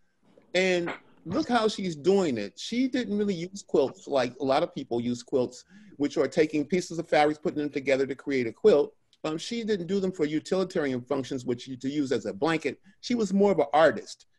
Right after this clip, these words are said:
And if you look at her style, I like to call it, uh, improvisational or also freestyle. So just see how she has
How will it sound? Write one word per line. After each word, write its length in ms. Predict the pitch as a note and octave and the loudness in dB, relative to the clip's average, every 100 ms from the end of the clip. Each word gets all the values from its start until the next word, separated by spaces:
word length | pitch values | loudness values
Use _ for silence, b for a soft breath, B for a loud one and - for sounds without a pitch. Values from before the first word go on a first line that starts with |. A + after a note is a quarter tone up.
| - | -2
And 100 | F3+ | 0
if 60 | F3+ | 2
you 100 | G#3+ | 2
look 160 | C4+ | 4
at 60 | B3+ | 4
her 100 | G3 | 4
style, 640 | - F#3+ F#3+ C#3+ A#2+ B2 | 4 2 4 4 4 2
I 100 | C#3+ | 2
like 200 | D#3 F#3 | 4 4
to 80 | F#3 | 0
call 280 | - F3+ F3 | 0 4 4
it, 140 | F3 - | 2 2
uh, 200 | C#3+ C#3 D#3 | 4 4 2
improvisational 960 | D3+ F3 C3+ C3 D#3 G#3 - A3 G#3+ G#3 B - | -2 0 0 2 0 0 -2 -4 -4 -6 B -8
or 120 | - | 0
also 360 | D#3 D#3+ - D#3 | 2 2 2 -2
freestyle. 880 | - G3+ G3+ - B2+ G#2 F#2 - - _ _ | 0 -2 -2 0 0 0 -4 -10 -18 _ _
So 100 | D#3 | -6
just 280 | - B3 - | -4 -6 -4
see 140 | A3+ | 0
how 140 | G#3 | 0
she 180 | G3 G3 | 0 -2
has 320 | F3+ D#3+ D3+ | 2 2 2